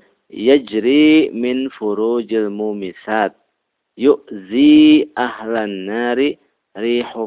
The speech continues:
furujihinna." Barang siapa mati sedangkan dia itu pecandu khamar, berarti kan tidak tobat kan? Maka Allah akan memberikan bagi dia minuman dari apa? Dari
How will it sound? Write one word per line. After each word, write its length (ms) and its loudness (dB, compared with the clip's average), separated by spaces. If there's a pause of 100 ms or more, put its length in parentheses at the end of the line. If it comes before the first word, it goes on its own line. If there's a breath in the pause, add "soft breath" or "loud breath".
furujihinna." 1200 -8 (1040 soft breath)
Barang 320 -2
siapa 560 0 (240 soft breath)
mati 720 0
sedangkan 480 -8
dia 160 -4
itu 80 -14
pecandu 560 -14
khamar, 480 -18 (1200)
berarti 240 -12
kan 320 -8
tidak 240 -10
tobat 320 -4
kan? 240 -10 (880)
Maka 320 -2
Allah 240 2
akan 240 -2
memberikan 640 0 (160)
bagi 320 0
dia 160 0
minuman 640 -2
dari 240 2
apa? 240 -6 (400)
Dari 240 -2